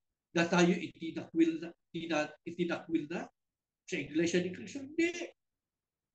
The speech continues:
Ano ang ating pananalig? Nananatili pa rin tayo kaanib sa Iglesia ni Cristo sapagkat ang ating paninindigan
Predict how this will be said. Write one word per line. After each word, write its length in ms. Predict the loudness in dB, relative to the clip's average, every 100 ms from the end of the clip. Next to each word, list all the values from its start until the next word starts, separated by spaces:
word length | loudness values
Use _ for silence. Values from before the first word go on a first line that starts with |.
| 2
Ano 320 | 6 6 6
ang 20 | 4
ating 240 | 0 -2 -4
pananalig? 640 | -6 -2 -2 -2 -4 -12 _ _ _ _ _ _ _ _ _ -12
Nananatili 720 | -8 -6 -6 -6 -8 -4 -4 -4
pa 100 | -8
rin 140 | -10 -8
tayo 300 | -6 -4 -6 -10
kaanib 640 | 0 2 4 2 0 -4
sa 160 | -14 -18
Iglesia 380 | -10 -8 -8 -10
ni 140 | -12
Cristo 560 | _ -20 -20 -16 -16 -18 _ _ _ _ -6
sapagkat 480 | -4 -2 -4 -6 -6
ang 160 | -8 -2 -2
ating 320 | -2 -6 -6 _ _ _ _ _ _ _ _ _ -4
paninindigan 960 | -4 -6 -10 -12 -10 -8 -4 -4 -6